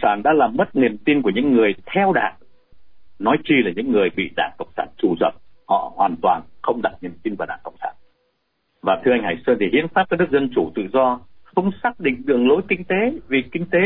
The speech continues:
thị trường là một hướng kinh tế tất yếu cho mọi quốc gia.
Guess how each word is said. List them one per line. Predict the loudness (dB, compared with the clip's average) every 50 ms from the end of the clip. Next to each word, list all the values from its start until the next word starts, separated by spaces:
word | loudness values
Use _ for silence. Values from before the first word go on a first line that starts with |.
| 0 0 -2
thị | -2 -2 0
trường | 2 2 2 4 2 0 -4 -12 -20 -20 -20 -20 _ _ _ _
là | -4 0
một | 0 0 2 2
hướng | 0 0 2
kinh | 0 0 0
tế | 0 0 -2 0 0
tất | -4 -2 2
yếu | 4 4 4 4 2 0 -4 -14 -20 -20 -20 _ _ _ _ _ _ _ _ _ _ _ _ _ _ _ _ _ _ _ _
cho | -2 0 2
mọi | 2 2 0 0 -2
quốc | -4 -2 0
gia. | 0 0 2 0